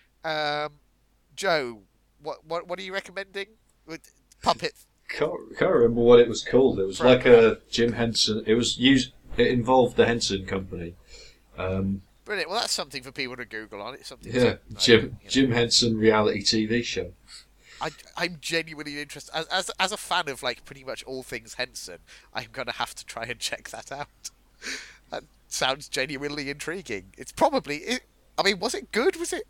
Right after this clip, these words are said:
Speaker 1: terrible? Was it
Speaker 2: Uh,
Speaker 1: all right?
Speaker 2: it was, it used exa-, it was exactly the same as,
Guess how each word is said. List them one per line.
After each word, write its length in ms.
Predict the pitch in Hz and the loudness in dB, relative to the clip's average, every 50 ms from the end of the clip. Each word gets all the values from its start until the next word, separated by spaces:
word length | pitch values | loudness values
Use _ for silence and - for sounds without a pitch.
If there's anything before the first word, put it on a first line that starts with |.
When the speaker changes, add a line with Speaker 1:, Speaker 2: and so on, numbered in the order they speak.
| _ | _
Speaker 1:
terrible? 380 | - - 311 339 339 330 370 359 | -4 -4 -2 -2 -2 -2 -4 -4
Was 160 | 339 349 - | -4 -6 -8
it 140 | 311 - - _ _ - - - 185 | -10 -14 -16 _ _ -20 -20 -10 -6
Speaker 2:
Uh, 60 | 226 | -2
Speaker 1:
all 220 | 269 294 294 302 | 0 2 2 4
right? 320 | 294 208 226 247 294 277 - _ _ _ _ _ _ _ _ _ - | 4 4 4 2 2 -2 -8 _ _ _ _ _ _ _ _ _ -4
Speaker 2:
it 120 | 160 190 | -2 2
was, 320 | 208 226 226 220 - - - | 4 4 4 4 0 0 0
it 160 | 165 - - | 0 0 0
used 240 | 165 185 196 190 - | 2 2 2 2 2
exa-, 240 | 147 131 143 147 156 | 2 2 2 4 6
it 60 | 180 | 4
was 120 | 214 214 | 4 4
exactly 400 | 196 160 170 170 156 - 170 165 | 2 2 2 2 2 2 0 0
the 80 | 156 147 | 0 2
same 340 | - - 156 147 147 143 143 | 2 4 4 4 4 2 0
as, 340 | 139 135 - - - - | 0 0 0 -2 -2 -4